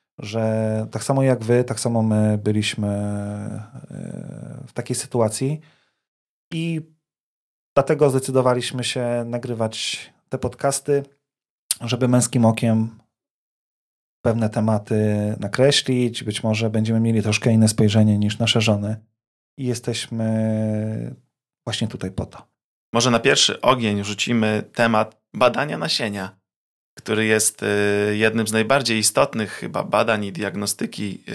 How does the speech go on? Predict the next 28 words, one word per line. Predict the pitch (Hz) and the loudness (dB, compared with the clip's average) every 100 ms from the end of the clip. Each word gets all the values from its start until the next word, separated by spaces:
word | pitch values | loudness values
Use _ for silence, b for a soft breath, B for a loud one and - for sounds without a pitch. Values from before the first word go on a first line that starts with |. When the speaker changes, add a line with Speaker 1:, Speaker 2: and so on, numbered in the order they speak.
| 98 95 | -8 -8
Speaker 2:
y, | - | -6
ze | - - 107 | -8 -6 -6
strony | - 113 110 104 | -2 0 0 0
mężczyzny. | 104 98 104 98 104 139 - - | 0 -2 -2 -2 -2 -2 -6 -6
Jeżeli | 117 131 | 0 2
już | 143 | 2
zacząłem, | 123 120 143 143 117 | 2 2 4 4 2
to | 113 | -2
poruszę | - 117 139 - 120 | -2 0 0 0 -2
może, | 110 107 - - | -2 -4 -6 -10
mm, | - 101 98 - | -10 -10 -10 -10
kilka | 131 131 117 107 104 101 - | -6 -4 0 2 2 0 -4
kwestii | - - 120 127 - - 110 | -14 0 2 4 0 -4 -6
dotyczących, | 110 113 - 107 104 107 101 - | -6 -4 -4 -4 -4 -4 -8 -10
y, | 101 101 101 98 | -6 -4 -4 -6
moich, | 101 104 107 120 135 - - | -6 0 4 4 2 -8 -8
mnie | 113 113 120 | -4 0 0
i | |
moich | 113 120 113 - | 0 -2 -2 -4
badań. | - 110 107 113 160 - _ _ _ - | -2 0 2 0 -2 -12 _ _ _ 0
Jak | 139 156 | 2 2
wyglądały | 151 135 127 120 120 | 2 2 4 4 2
początki? | 117 113 104 95 - - - | -2 -2 -2 -4 -14 -20 -10
Na | 117 | -6
początku, | 113 117 127 117 - 117 120 - _ _ | -6 -2 -2 -2 -4 -4 -2 -6 _ _
y, | - 98 104 104 107 107 - | -10 -6 -4 -2 -2 -4 -4
oczywiście, | - 117 117 110 113 101 - 113 117 | -4 -2 -4 -4 -4 -2 0 2 2
a, | - | 0